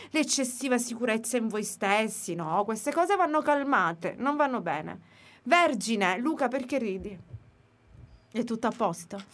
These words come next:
Vergine, è il giorno giusto per sistemare le questioni in sospeso, riflettere su un fatto che vi è accaduto recentemente e che vi ha turbato un pochino. Ecco, riflettete. Curate il vostro corpo, ci vuole più idratazione,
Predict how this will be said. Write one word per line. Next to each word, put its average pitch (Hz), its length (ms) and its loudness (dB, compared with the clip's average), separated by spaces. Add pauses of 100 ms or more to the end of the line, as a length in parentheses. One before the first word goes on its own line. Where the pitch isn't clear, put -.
(300)
Vergine, 370 600 6
è 311 160 6
il 311 60 2
giorno 285 300 4
giusto 381 320 2
per 311 120 4
sistemare 247 580 4
le 247 120 4
questioni 247 460 2
in 233 100 4
sospeso, 226 1160 2 (200)
riflettere 311 640 4
su - 100 -2
un 285 120 2
fatto 320 320 2
che 311 120 0
vi 240 100 -2
è 254 40 2
accaduto 269 460 0
recentemente 269 920 2 (180)
e 415 140 0
che 453 160 2
vi 403 80 4
ha 320 120 2
turbato 240 560 0
un 233 180 0
pochino. 196 800 0 (300)
Ecco, 220 560 2
riflettete. 208 1080 2 (260)
Curate 392 640 6
il 370 80 2
vostro 285 440 2
corpo, 208 520 4
ci 247 140 -2
vuole 381 260 4
più 339 180 2
idratazione, 247 1300 2